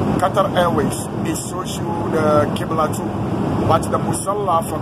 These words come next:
Qatar Airways and Etihad Airways is no bigger as the musalla for Saudi Airline. The Saudi Airline musalla could take about seven or eight people congregation. So this is it.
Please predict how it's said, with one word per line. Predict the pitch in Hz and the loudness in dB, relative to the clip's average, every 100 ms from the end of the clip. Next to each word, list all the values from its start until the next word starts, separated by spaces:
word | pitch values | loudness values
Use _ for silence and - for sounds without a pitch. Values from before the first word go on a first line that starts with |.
| 180 | 0
Qatar | 185 190 185 | 2 2 2
Airways | 170 165 143 160 - - - | 0 0 2 0 -2 -4 -4
and | 156 156 - - | -2 0 0 0
Etihad | - 139 160 185 - - | 0 2 2 2 0 0
Airways | 165 165 - - - - - - - - - - - | 2 2 2 0 -2 -2 -2 0 0 0 0 2 2
is | 160 156 - | 2 0 -2
no | 202 | -2
bigger | 202 196 180 185 180 165 | 0 0 4 4 4 2
as | 151 156 - - - - - - - - - - | 0 0 -2 -4 -2 -2 0 0 0 0 0 2
the | 151 | 2
musalla | 151 147 - 185 180 160 156 143 | 2 0 0 -2 0 0 0 0
for | 147 143 139 - | 0 2 2 2
Saudi | - 175 175 - - | 0 -2 -4 -4 0
Airline. | 160 143 127 | 2 2 2
The | - | 0
Saudi | - 180 196 | 0 0 0
Airline | 202 190 185 180 | 2 2 4 4
musalla | 175 - 175 180 185 180 - - - - - | 4 -2 -2 0 4 4 2 -2 0 0 0
could | - | 0
take | - 180 - | -2 -4 -2
about | 170 156 151 - - - | 0 2 0 0 -2 -2
seven | - 147 156 185 - | -4 -4 -4 -4 -2
or | 151 147 | -2 0
eight | 165 - - | 0 0 2
people | 156 - 160 - | 2 2 2 0
congregation. | 135 - - 104 107 98 - - - - - - - - | 0 -2 0 2 2 0 -2 0 0 0 2 2 2 2
So | - 151 156 151 147 135 - - - - 147 | 0 0 2 4 4 2 0 2 0 2 2
this | 214 | 0
is | 180 - | -2 -6
it. | 190 | -6